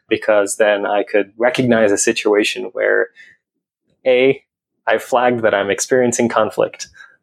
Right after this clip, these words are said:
B, my natural tendency is to accommodate this conf-, conflict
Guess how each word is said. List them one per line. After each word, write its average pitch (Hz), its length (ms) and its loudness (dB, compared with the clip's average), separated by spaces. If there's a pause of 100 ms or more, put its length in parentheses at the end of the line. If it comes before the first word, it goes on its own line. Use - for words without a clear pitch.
(160)
B, 120 480 2
my 123 160 2
natural 139 420 2
tendency 123 680 0 (260)
is 131 340 2
to 127 180 2
accommodate 127 580 0
this 113 160 -2
conf-, - 420 -4
conflict - 580 -2